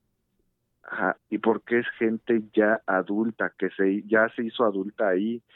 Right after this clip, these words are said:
Y no estoy diciendo que ser adulto sea malo, ¿no? Pero, eh, estoy diciendo que el miedo a no experimentar cosas nuevas, a, a tratarlo de hacer de otra forma, te encierras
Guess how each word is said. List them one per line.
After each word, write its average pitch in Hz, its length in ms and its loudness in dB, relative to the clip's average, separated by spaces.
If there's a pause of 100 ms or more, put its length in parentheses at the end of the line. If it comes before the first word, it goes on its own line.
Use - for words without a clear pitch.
(200)
Y 113 80 -2
no 123 80 2
estoy 165 200 4
diciendo 156 320 0
que 110 120 0
ser 127 200 0
adulto 120 360 -2
sea 113 200 -4
malo, 120 400 0 (560)
¿no? - 280 -6 (360)
Pero, 113 440 4
eh, 110 540 0
estoy 117 260 0
diciendo 139 500 0
que 107 320 0 (100)
el 104 300 4
miedo 143 540 0
a 104 160 0
no 117 480 -4
experimentar 110 1000 -2 (240)
cosas 117 480 2
nuevas, 104 640 0 (540)
a, 101 400 2
a 98 60 2
tratarlo 110 500 0
de 107 60 4
hacer 110 260 -2
de 104 120 0
otra 127 320 0
forma, 120 500 -2 (600)
te 104 420 6
encierras 123 560 2